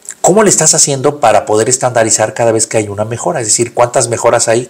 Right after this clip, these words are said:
que no se estandarizan y por lo tanto regresas y vuelves a cometer los mismos errores de antes? ¿Cómo poder entender que hay causas que solas no afectan, pero cuando van combinadas por primera vez tienen un problema?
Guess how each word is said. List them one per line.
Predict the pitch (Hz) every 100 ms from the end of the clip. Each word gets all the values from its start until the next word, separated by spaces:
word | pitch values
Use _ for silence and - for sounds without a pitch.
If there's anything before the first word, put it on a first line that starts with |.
| -
que | - 92
no | 90 90 92
se | - 98
estandarizan | - 107 107 127 175 127
y | 104
por | 104 98
lo | 98
tanto | 107 107 - - -
regresas | 117 135 131 113 131 147 - - - - _ -
y | 123
vuelves | 117 104 107
a | 113
cometer | 117 113 113 107
los | 95
mismos | 98 95 98
errores | 92 90 90
de | 117
antes? | 127 - - - - - - - - - -
¿Cómo | - 160
poder | 156 131 139
entender | 143 151 143 143 143
que | 127
hay | 127
causas | 127 123 - 135 -
que | 110
solas | - 113 113 123
no | 113 110
afectan, | - 127 - 98
pero | 101 95
cuando | 92 95
van | 101
combinadas | 104 123 123 131 120 117 131
por | 107 104
primera | 98 95 95 104
vez | 110
tienen | - 98 92
un | 90
problema? | 98 107 180 190